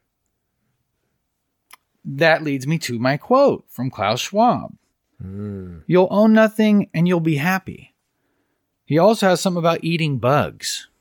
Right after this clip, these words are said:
Speaker 1: This is the World Economic Forum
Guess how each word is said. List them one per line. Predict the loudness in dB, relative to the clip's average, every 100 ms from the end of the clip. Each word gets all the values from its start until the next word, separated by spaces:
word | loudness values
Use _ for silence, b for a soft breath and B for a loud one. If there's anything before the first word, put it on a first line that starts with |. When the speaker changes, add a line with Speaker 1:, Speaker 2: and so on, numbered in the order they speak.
| _ _ _ _ _ _ _ -4
Speaker 1:
This | -2 0
is | -4 -2
the | -6
World | 0 2 2
Economic | 0 0 0 -2
Forum | -6 -4 -4 -6